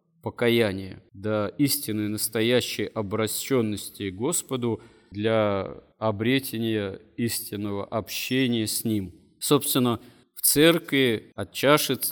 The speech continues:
Христовой нам для этого дана вся полнота благодати. Надо только постараться её взыскать. Это, в общем,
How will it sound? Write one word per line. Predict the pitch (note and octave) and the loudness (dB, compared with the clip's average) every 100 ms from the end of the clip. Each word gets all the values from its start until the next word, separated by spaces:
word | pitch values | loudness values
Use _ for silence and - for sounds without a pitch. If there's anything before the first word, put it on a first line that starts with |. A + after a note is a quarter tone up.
| - - | -8 -6
Христовой | - C3 C3 - D3 B2 A#2 G#2 - - - | 2 6 6 6 8 8 6 2 -4 -20 -18
нам | G#2 A2+ C#3 B2 | -2 2 4 2
для | G#2+ A2+ | 2 2
этого | B2 A2+ G#2+ | 0 -2 -2
дана | G#2 G#2 A#2 A#2+ G#2+ _ - | -2 -2 0 -2 -4 _ -6
вся | - A2+ A#2 A2 - _ _ - | -2 2 2 0 -6 _ _ -4
полнота | G#2 G#2 G#2+ - G#2 | 0 2 0 2 2
благодати. | F#2+ G#2 G#2+ G2+ F#2+ E2+ - - _ _ - | 2 0 0 0 -2 -4 -12 -16 _ _ -8
Надо | A#2 A#2 A2+ | -2 -2 -2
только | B2 A#2+ | -2 -2
постараться | - C#3 - - C3 E3 F3 - A#2+ | 2 6 6 8 10 10 8 6 4
её | B2+ | 2
взыскать. | B2 A#2+ B2 - G#2+ F#2 - _ _ _ _ - | 2 0 -2 -2 -2 -4 -8 _ _ _ _ -6
Это, | A#2 - A2 G2+ G2 - _ _ - | -4 0 0 0 -4 -10 _ _ -10
в | A2+ | -8
общем, | - - G2+ | -8 -8 -8